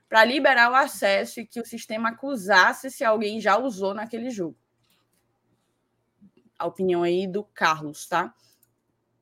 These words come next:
O Fábio, "Se o processo, o fluxo está com um problema, você revisa todo o processo, todo o fluxo. Criar uma nova etapa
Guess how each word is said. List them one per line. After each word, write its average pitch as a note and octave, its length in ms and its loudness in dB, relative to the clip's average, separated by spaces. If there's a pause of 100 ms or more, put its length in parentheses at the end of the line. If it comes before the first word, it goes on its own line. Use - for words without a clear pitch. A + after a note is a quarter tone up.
(680)
O - 80 -6
Fábio, G#3+ 720 6
"Se - 160 -4
o C#4+ 60 -4
processo, C4 760 4
o - 20 -8
fluxo A#3+ 640 -6
está G#3+ 340 2
com A#3 200 -6
um A3 140 -8
problema, F#3 760 -2 (380)
você F#3+ 280 -2
revisa A3 800 0 (140)
todo C#4 640 6
o C4 60 -8
processo, C#4+ 720 -4 (140)
todo G#3+ 220 -4
o - 20 -6
fluxo. - 580 -10 (540)
Criar A#3+ 380 4
uma D4+ 180 0
nova C4+ 440 2
etapa G3+ 760 0